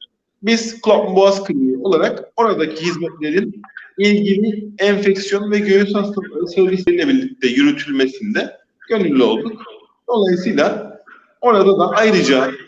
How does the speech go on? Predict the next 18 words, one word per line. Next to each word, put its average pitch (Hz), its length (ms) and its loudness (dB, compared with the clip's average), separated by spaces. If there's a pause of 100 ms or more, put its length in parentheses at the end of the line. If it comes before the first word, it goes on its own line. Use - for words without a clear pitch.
(140)
normal 180 400 -6
covid 196 300 0
dışı 190 140 -4
hizmetler 170 680 -2
dışında, 123 440 -2
normal 147 360 0
polikliniklerimiz 139 760 -4
vesaire 156 460 -2
dışında 151 360 -2
da - 220 -6
orada 190 320 2
da 123 200 0 (340)
arkadaşlarımıza 151 720 0
destek 160 360 -2
vermeye 127 320 -6
devam 160 240 4
edeceğiz. - 580 -8 (300)
Ama 214 500 0